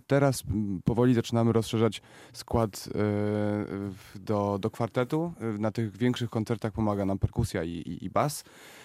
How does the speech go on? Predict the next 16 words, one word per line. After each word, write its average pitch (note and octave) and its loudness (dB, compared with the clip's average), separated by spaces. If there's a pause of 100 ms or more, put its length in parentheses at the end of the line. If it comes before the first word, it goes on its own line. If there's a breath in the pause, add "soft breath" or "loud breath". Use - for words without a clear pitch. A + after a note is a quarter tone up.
(180 loud breath)
Em, A2+ 2 (140)
no - -2
i D3+ 4
właściwie F#3+ 0
za F#3 2
organizację D#3+ 2
tej, C3 2
tej C3 0
całej A#2+ 2
trasy F#2 -2
odpowiedzialny G#2 0
jest G#2 0
nasz, G2+ -4 (500 loud breath)
e, - 0 (500)
nasz, G2+ 0
e, G#2+ -6